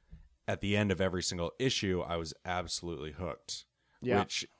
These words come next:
Speaker 1: which is a great thing for comic books because there's a lot of Marvel stuff that I read, and I'm like, "Okay, well, this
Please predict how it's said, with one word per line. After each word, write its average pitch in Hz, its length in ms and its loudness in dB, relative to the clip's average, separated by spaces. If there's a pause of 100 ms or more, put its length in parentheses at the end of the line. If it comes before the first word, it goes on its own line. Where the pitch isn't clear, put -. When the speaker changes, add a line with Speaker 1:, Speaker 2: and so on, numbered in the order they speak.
(180)
Speaker 1:
which 113 200 2
is 104 320 2
a 110 80 -6
great 110 300 2
thing 104 240 0
for 92 340 4
comic 107 420 0
books 85 260 -4
because 85 400 -6
there's 85 260 -4
a - 20 -4
lot 82 220 -2
of 78 180 -8
Marvel 78 380 -4
stuff - 260 -8
that 80 120 -6
I 78 80 -2
read, 80 380 -6
and 76 120 -8
I'm 73 120 -10
like, 76 300 -8
"Okay, 76 380 -6
well, 71 160 -6
this - 400 -12